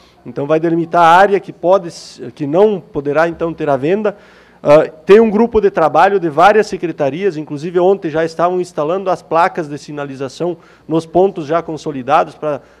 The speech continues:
mostrar horário, pra mostrar, ah, que não pode estacionar, esse tipo de coisa. E também terá uma equipe, um grupo de trabalho, porque a gente sabe que muitas vezes também temos dificuldade de fiscalização, mas várias secretarias conjuntas, né, vereador Serginho, estarão trabalhando,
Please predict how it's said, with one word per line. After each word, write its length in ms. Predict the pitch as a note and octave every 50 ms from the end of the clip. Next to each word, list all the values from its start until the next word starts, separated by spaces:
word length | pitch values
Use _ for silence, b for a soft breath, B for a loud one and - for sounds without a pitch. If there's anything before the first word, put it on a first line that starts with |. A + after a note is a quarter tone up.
| b b
mostrar 400 | D#3 D#3 C#3+ - - E3+ E3+ D#3+
horário, 500 | C#3+ C3 C3+ D3+ E3+ F#3 F3+ D#3+ D#3 C3
pra 160 | - D3 C#3+
mostrar, 880 | C#3+ C#3+ C3 - - D3 D3 D#3+ E3 D#3+ D3+ C#3+ C3+ C3 B2+ B2+ B2 b b b b b b
ah, 100 | - C3+
que 140 | - - D#3+
não 100 | D#3 D3
pode 220 | B2 D3+ D#3+ E3 D3+
estacionar, 640 | - - D3+ C#3+ - - C3 B2 B2+ D3+ F3 F#3
esse 120 | E3+ - -
tipo 220 | - D3+ - D#3
de 80 | C#3+ C3+
coisa. 400 | - - E3+ G3+ G#3 F#3+ G3 G3 B B B B B B B B B
E 120 | - D#3+ E3
também 280 | F3 F#3+ F#3 G3+ A3+
terá 240 | A3 A#3 A3 G#3+ G#3+
uma 140 | A3 A3+ A3
equipe, 420 | G#3 G#3+ - G#3 A#3+ A#3+ - B3+
um 80 | A3+ G3+
grupo 240 | F#3+ G#3+ A3 - G#3+
de 100 | F#3 F#3+
trabalho, 440 | - F#3 E3+ D#3 E3 F#3 G3 G3+ G3+
porque 200 | G#3 F#3+ F3+ F3+
a 40 |
gente 200 | F3 F#3+ G3 F3+
sabe 240 | - - F#3 F#3+ F#3+
que 140 | G3 - G3
muitas 340 | F#3 G3+ G#3+ G#3 G#3 F#3+ E3
vezes 140 | F#3+ F#3+ F3
também 320 | - G#3 G3 G3 G#3 G#3
temos 300 | G#3 G3+ G3 G3+ F#3+ E3
dificuldade 580 | E3+ E3 - F#3 - F3 E3 D#3+ E3+ F3+ E3+ E3+
de 100 | D#3+ E3+
fiscalização, 840 | E3 F3 E3 - - E3 E3+ E3 F3+ F#3 F3+ - G3+ G#3 A#3 B3 b b b b b b b b -
mas 280 | D3+ E3 F3 F3+ D3+
várias 360 | D#3+ E3+ G3 A3 A#3 A#3+ A3 A3+
secretarias 680 | G#3+ G3 G3+ G3+ F#3+ - F#3 E3+ F3 G3+ G#3 G3+ -
conjuntas, 600 | - F#3+ F3+ E3 D3 F#3 A3 A#3+ A#3+ G3+ E3+ C#3
né, 160 | D3 D#3 D3+
vereador 320 | D3 D3 C#3+ C#3 D3 C#3
Serginho, 400 | - - C#3+ C3+ C3 D#3+ G3 G3+
estarão 280 | F#3 - - D3 D#3+ F3
trabalhando, 600 | E3+ E3+ E3 D#3 D#3 D3 D3+ F3 G3+ A3 A3 A3